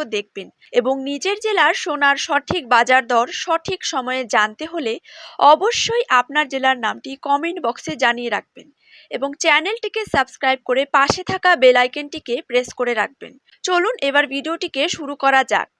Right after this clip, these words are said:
প্রথমেই দেখে নেব বাংলার বাজারে বাইশ ক্যারেট সোনার দাম কত টাকা রয়েছে। আজকের দিনে বাংলার বাজারে বাইশ ক্যারেট এক গ্রাম সোনার দাম রয়েছে পাঁচ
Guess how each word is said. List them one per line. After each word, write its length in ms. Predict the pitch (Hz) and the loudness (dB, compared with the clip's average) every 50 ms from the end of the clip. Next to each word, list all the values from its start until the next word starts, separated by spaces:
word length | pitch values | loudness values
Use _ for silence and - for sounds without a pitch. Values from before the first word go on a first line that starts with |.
| _ _ - | _ _ -6
প্রথমেই 500 | - 330 349 349 - 440 453 453 453 440 | -4 -4 -4 -4 -6 -6 -4 -4 -4 -2
দেখে 300 | 277 277 311 - - 349 | -2 -4 -4 -4 -4 -4
নেব 200 | 349 370 349 220 233 269 320 320 247 254 | -2 -2 0 4 6 6 6 6 6 4
বাংলার 360 | 247 240 247 254 254 254 262 226 | 2 4 2 2 2 2 2 4
বাজারে 420 | 254 240 254 247 320 320 262 254 294 277 233 | 4 4 4 4 4 2 2 2 0 2 4
বাইশ 240 | 254 262 285 311 - - | 4 4 4 2 -4 -8
ক্যারেট 280 | - 381 381 392 403 403 | -8 -8 -6 -6 -6 -8
সোনার 380 | - - 320 269 269 285 302 285 233 | -8 -10 -8 -2 0 0 0 2 2
দাম 180 | 240 233 262 320 392 - | 0 0 0 -2 -4 -2
কত 200 | - 277 277 - 302 | 0 0 0 0 -4
টাকা 240 | 285 277 262 247 254 | -4 -2 -2 0 0
রয়েছে। 360 | 226 214 196 - - - - 185 - _ _ _ _ _ - - | -2 -2 -4 -8 -10 -14 -16 -18 -20 _ _ _ _ _ 0 2
আজকের 480 | 285 294 320 - - - - 453 453 466 | 4 4 2 2 -4 -8 -8 -6 -4 -2
দিনে 260 | 466 466 403 311 269 330 381 | -2 -2 -2 -2 -2 -2 0
বাংলার 400 | 285 277 269 262 269 285 285 285 277 | 2 2 2 2 4 2 2 4 4
বাজারে 360 | 285 285 277 294 294 294 294 254 233 | 2 2 2 2 0 0 0 2 2
বাইশ 220 | 240 240 277 277 - - | 2 2 2 0 -6 -6
ক্যারেট 300 | - 320 294 277 294 294 - - 269 277 | -4 -2 -2 -2 -2 -2 0 2 2 2
এক 80 | 294 277 294 | 2 0 -4
গ্রাম 200 | - 381 415 415 | -8 -8 -8 -8
সোনার 360 | 381 - 320 269 262 285 294 269 | -12 -14 -10 -4 -2 -2 -2 2
দাম 180 | 226 240 233 220 240 | 2 0 0 0 0
রয়েছে 340 | 247 247 254 247 - - 294 302 _ - | -2 -2 -2 -4 -6 -10 -10 -8 _ 2
পাঁচ 220 | 269 262 277 277 | 4 4 4 2